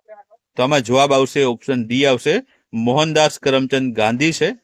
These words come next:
તેઓ સત્યના પ્રયોગ જે પુસ્તક છે તેના લેખક રહેલા છે. ત્યારબાદ કયા ઘટક, કયા પાણીમાં, પાણી કયા ઘટક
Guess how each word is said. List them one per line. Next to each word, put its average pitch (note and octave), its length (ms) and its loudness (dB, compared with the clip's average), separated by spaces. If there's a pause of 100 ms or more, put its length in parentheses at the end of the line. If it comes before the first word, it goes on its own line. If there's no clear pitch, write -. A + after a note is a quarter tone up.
તેઓ C3+ 260 0
સત્યના C#3 600 -2
પ્રયોગ B2+ 280 -2 (160)
જે A#2+ 100 -2
પુસ્તક A#2 500 -6
છે D3 100 0 (460)
તેના C3+ 320 2 (300)
લેખક B2+ 280 2 (160)
રહેલા A#2 380 2
છે. F#2+ 200 -6 (340)
ત્યારબાદ A2+ 360 2 (840)
કયા D#3+ 260 2
ઘટક, D#3 300 0 (480)
કયા D#3+ 340 2 (300)
પાણીમાં, D3+ 540 -2
પાણી C#3+ 360 0
કયા D#3 240 2
ઘટક C#3 240 0